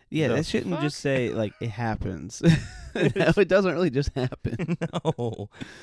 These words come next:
Speaker 2: Like, you don't even give a
Speaker 1: Yeah.
Speaker 2: shit. Like, there's, like, a brand new P S five, all this, like, super expensive equipment and shit just
Speaker 1: Oh my
Speaker 2: open to the
Speaker 1: gosh.
Speaker 2: world.
Speaker 1: That gives me anxiety. Yeah. Well, I don't know.
Speaker 2: I don't know. We're
Speaker 1: Fool
Speaker 2: gonna
Speaker 1: me
Speaker 2: have to
Speaker 1: once,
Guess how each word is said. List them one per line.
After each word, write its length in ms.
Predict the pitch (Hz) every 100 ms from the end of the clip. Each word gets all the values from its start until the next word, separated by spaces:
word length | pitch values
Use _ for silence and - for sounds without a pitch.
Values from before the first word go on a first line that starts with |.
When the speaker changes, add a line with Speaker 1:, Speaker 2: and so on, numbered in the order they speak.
| -
Speaker 2:
Like, 140 | 170
you 120 | 165 175
don't 160 | 175
even 180 | 180 175
give 140 | 170
a 60 | 104
Speaker 1:
Yeah. 220 | 98 95
Speaker 2:
shit. 80 | 90
Like, 120 | 90
there's, 140 | 117 113
like, 100 | 107
a 60 |
brand 320 | 85 98 113
new 120 | 117 110
P 200 | 104 107
S 180 | 110
five, 380 | - 101 110 107
all 140 | 98 107
this, 180 | 101 -
like, 80 | - _ - _ _ _ _ _ _
super 460 | - 113 120 110
expensive 440 | 95 - 107 - 76
equipment 480 | - 107 - 117 -
and 120 | 98
shit 220 | 117 -
just 200 | 98 - - _ _ _ -
Speaker 1:
Oh 180 | 104 107
my 160 | 95 90
Speaker 2:
open 140 | 95
to 100 | 120
the 100 | 123
Speaker 1:
gosh. 20 | 139
Speaker 2:
world. 440 | 165 151 135 - _ _ _ -
Speaker 1:
That 100 | 95
gives 180 | 101 98
me 120 | 95
anxiety. 540 | 92 92 95 95 95 - _ -
Yeah. 320 | 98 98 95 - _ _ - - - - - _ -
Well, 340 | 110 110 120 - - _ _ _ _ _ _ _ -
I 80 |
don't 120 | 95 107
know. 180 | 110 104 _ _ 76
Speaker 2:
I 100 | 85
don't 160 | 90
know. 260 | 87 87 80 -
We're 60 |
Speaker 1:
Fool 100 | 135
Speaker 2:
gonna 60 | 160
Speaker 1:
me 160 | 175 170
Speaker 2:
have 80 |
to 20 | 156
Speaker 1:
once, 600 | 151 110 - - -